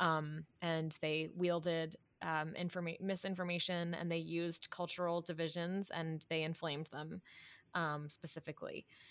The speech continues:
Uh, so we know that they're really good at this. Um, and so I'm sure that i-, within Russia, um, it, it doesn't surprise me that Putin is able to keep a relatively,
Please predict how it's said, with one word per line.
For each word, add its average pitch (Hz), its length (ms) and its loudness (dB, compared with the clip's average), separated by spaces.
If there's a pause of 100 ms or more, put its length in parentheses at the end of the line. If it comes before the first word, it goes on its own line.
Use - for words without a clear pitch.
(380)
Uh, 165 420 4
so 208 260 6
we 208 240 2
know 202 160 6
that 226 160 4
they're 226 120 6
really 220 200 2
good 170 240 2
at 214 140 0
this. - 420 2
Um, 160 360 4
and 165 140 0
so 165 400 4
I'm 175 140 2
sure 185 380 4
that 180 260 2
i-, - 120 -4
within 180 380 2
Russia, 160 720 2
um, 160 500 -4 (220)
it, 190 260 2
it 202 160 4
doesn't 202 320 4
surprise 185 420 0
me 165 160 0
that 165 200 -4
Putin 165 580 -2
is 175 200 -4
able 165 240 0
to 175 100 -6
keep 165 400 -4
a 175 80 0
relatively, 160 880 -2